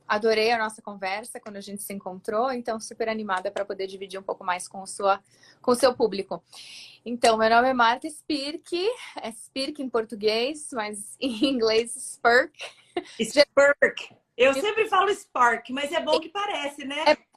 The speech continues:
Speaker 1: parece, então tudo bem, porque faz parte do branding, o meu Spark. <laughs> Então tá valendo. Eu sou de São Paulo, acho que pelo sotaque de certo, que já vão saber.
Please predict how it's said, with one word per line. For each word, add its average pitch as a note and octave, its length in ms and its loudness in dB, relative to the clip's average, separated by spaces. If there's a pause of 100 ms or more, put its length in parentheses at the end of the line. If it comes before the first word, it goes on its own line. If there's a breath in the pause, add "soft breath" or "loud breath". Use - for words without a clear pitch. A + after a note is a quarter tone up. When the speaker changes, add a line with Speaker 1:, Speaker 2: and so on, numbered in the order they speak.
(140)
Speaker 1:
parece, C4 600 2
então C#4 240 -14
tudo C4+ 200 -14
bem, B3+ 220 -6
porque C4 560 -4
faz C4 220 -2
parte D4 260 -4
do A#3 100 -8
branding, B3 760 -2
o C4+ 80 0
meu B3+ 180 0
Spark. E4 360 2
<laughs> - 580 -10
Então G4+ 320 0
tá F4+ 120 2
valendo. A#3+ 460 -4 (1200 loud breath)
Eu A#3 100 -6
sou C4+ 120 -6
de - 60 -14
São D4 140 -8
Paulo, A#3+ 600 -4 (180)
acho - 180 -18
que - 60 -20
pelo G3 180 -12
sotaque - 460 -10
de F#3 80 -20
certo, - 800 2
que D4 100 -8
já A3+ 160 0
vão A3 160 -6
saber. A#3 500 -2